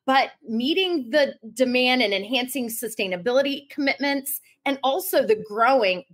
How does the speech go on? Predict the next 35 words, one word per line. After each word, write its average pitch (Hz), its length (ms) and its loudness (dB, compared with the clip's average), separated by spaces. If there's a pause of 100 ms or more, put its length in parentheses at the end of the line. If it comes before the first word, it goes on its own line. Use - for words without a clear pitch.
booming 247 600 0 (160)
wellness, 214 720 0 (380)
uh, 180 180 0 (180)
tourism 185 680 0
industry 180 500 -6
right 165 260 -4
now. 160 380 -4 (420)
Um, 185 280 -2
we're 247 140 2
also 320 200 2
gonna 539 220 2
talk 349 160 0
about 311 240 -2
the - 40 2
intersection 254 1080 -2 (440)
of, 226 360 4 (300)
as 247 180 2
I 254 80 2
just 262 180 -4
mentioned, 226 320 -4
whoops, - 300 0 (120)
food 285 400 0
and 247 220 2
the 233 80 0
explosion 269 640 2
of 247 80 0
wellness 233 440 -2
travel, 208 580 0 (340)
and 254 120 2
then 262 320 2 (280)
really 381 280 2
some 339 220 -6
practical 240 500 -2
tips - 480 -4
on 185 280 -2